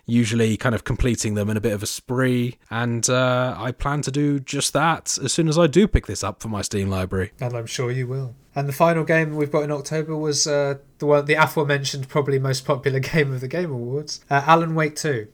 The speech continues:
Speaker 1: Yes.
Speaker 2: Winning a whole host of awards for its writing, directorship.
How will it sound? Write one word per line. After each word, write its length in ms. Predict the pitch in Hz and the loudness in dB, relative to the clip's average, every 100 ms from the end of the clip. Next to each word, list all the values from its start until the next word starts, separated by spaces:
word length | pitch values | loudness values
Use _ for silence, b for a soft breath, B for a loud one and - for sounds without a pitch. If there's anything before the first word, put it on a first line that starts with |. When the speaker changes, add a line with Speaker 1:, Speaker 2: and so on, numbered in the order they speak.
| _ | _
Speaker 1:
Yes. 340 | 123 165 110 143 | 4 6 6 4
Speaker 2:
Winning 220 | 143 139 | 4 4
a 80 | 131 | 2
whole 280 | 175 175 | 4 4
host 360 | 156 175 160 - | 6 6 4 0
of 80 | 135 | -2
awards 540 | 123 123 123 120 - | -2 0 -2 -2 -4
for 500 | - 127 120 117 120 | -4 -2 0 -2 -4
its 380 | 131 120 120 - | -4 -4 -4 -2
writing, 500 | 135 131 123 143 127 | 0 0 0 -2 -2
directorship. 840 | 120 123 127 131 - 123 131 120 | -4 -2 -4 -6 -10 -8 -6 -6